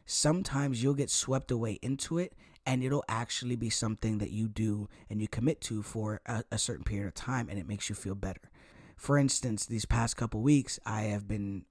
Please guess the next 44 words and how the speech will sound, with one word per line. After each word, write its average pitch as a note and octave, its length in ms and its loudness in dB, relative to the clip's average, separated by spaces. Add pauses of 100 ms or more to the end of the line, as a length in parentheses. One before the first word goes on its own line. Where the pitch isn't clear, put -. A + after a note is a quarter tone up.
(160)
for C3+ 120 2
these C3 160 4
past C#3 280 2
couple B2 220 2
of B2 60 6
weeks, C3+ 220 4
I've A2 120 0
been G#2 100 -2
trying C3 340 2
and A#2 100 -2
trying G#2 340 -2
and G2 80 -2
trying C3 320 0
to - 80 -6
get A2 120 -2
this - 120 -4
podcast C3 520 -2
episode F#2+ 360 -4
out, G2+ 180 -4 (340)
and G#2+ 460 2
I G#2+ 380 0 (260)
haven't G#2+ 540 -2
been G2+ 140 0
able G2 200 -4
to - 200 -10
do C#3+ 160 6
it F#2 120 -2 (500)
because A2+ 320 0
the A2+ 80 -4
passion A#2 520 0
wasn't G2 320 -4
in A2 200 0
there. - 280 -8
The, G#2+ 340 -4
the G2+ 120 -6
excitement G#2+ 640 -2
wasn't G2+ 300 -2
in C3 160 2
there. G2 140 -6
I G2+ 60 -6
couldn't A2+ 280 -6
get - 140 -10
my G2 120 -4
thoughts - 520 -2